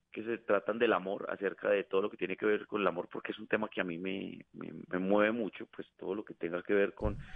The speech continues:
exaltar el amor y exaltar, eh, las relaciones humanas. Entonces,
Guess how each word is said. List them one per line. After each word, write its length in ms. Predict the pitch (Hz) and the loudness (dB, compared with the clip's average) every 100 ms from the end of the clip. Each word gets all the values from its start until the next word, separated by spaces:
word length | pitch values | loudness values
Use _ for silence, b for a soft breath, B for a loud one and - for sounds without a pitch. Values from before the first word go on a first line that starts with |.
| B B B - | B B B -10
exaltar 520 | 87 92 85 92 92 | 0 0 2 2 4
el 100 | 120 | 2
amor 360 | 101 104 127 120 | 2 2 4 4
y 60 | |
exaltar, 720 | 98 - 87 82 92 95 98 - | 0 -2 -4 -2 2 2 2 -2
eh, 220 | 110 113 | -2 0
las 160 | 117 120 | 2 2
relaciones 480 | 113 101 104 110 113 | 2 0 -2 -4 -2
humanas. 400 | 98 95 107 127 _ b b b b b b _ _ _ | 0 0 0 -12 _ b b b b b b _ _ _
Entonces, 460 | 90 - 92 117 | -6 -2 0 -2